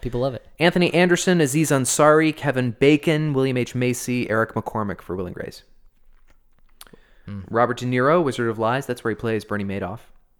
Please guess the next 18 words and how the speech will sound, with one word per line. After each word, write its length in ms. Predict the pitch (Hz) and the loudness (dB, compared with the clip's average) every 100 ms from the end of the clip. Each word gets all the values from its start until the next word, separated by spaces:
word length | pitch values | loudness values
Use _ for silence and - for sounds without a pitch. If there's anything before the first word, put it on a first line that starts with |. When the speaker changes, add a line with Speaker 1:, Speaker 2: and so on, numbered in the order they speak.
| - | -14
Speaker 1:
Cool. 360 | - 165 - - | -4 -4 -4 -8
Speaker 2:
Jude 180 | - 143 | 0 2
Law, 200 | 123 113 | 4 2
The 100 | 127 | 0
Young 180 | 117 113 | -4 -6
Pope. 300 | 127 143 - | -4 -6 -4
Kyle 240 | - 117 | -4 -2
MacLachlan, 580 | 113 101 98 135 127 110 | -4 -4 -4 -4 -4 -6
Twin 280 | - 120 117 | -6 -6 -8
Peaks. 560 | - 143 - - - _ _ _ _ | -8 -10 -10 -16 -16 _ _ _ _
Ewan 200 | 131 151 | 0 2
McGregor, 380 | 139 127 131 120 | 2 4 4 2
Fargo. 420 | - 135 135 135 | 4 4 4 2
And 80 | 117 | 0
Jeffrey 260 | 110 107 110 | -2 -2 -4
Rush 260 | 104 107 - | 0 -2 -2
for 120 | 104 | -12
Genius. 680 | 90 92 95 92 - - | -10 -8 -8 -8 -12 -14